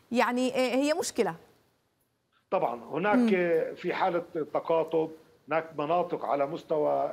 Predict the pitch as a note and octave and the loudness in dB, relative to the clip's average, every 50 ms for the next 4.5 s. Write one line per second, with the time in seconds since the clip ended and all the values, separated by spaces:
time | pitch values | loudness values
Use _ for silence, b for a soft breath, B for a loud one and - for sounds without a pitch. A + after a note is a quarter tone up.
0 | B2 - C3 B2 A2+ B2 A#2+ D3 E3 E3 - - C3+ A#2 C#3 D3 C#3+ D3 D3 D#3+ | -4 -6 -6 -6 -8 -6 -4 -2 0 0 0 0 -2 -4 -4 -6 -8 -8 -4 -4
1 | D3+ D3 C#3+ B2+ - b b b b b - - E3 D#3+ D#3 D#3 D#3 C#3+ - - | -4 -4 -4 -8 -14 b b b b b -10 -6 -4 -2 -2 -2 -4 -4 -4 -2
2 | - - D#3 D#3 D#3 - - B2+ D3+ D3+ D3+ D3 C#3 C#3 - C#3 B2 B2 C3+ D#3+ | -2 -2 0 -2 -4 -4 -4 -6 -6 -6 -6 -8 -8 -6 -6 -6 -4 -2 0 0
3 | E3 D#3 C3 A#2+ A#2 B2 B2+ B2+ C3 C3 C3+ C#3 C#3 - - D#3 C#3 C3+ C3 B2 | 2 2 2 0 0 0 0 0 -2 -2 -2 -2 -4 -6 -8 -6 -4 -4 -4 -4
4 | - D3+ C3+ C#3+ D3+ D3 C#3 - C3 C3 | -4 -6 -6 -4 -4 -6 -6 -4 -6 -8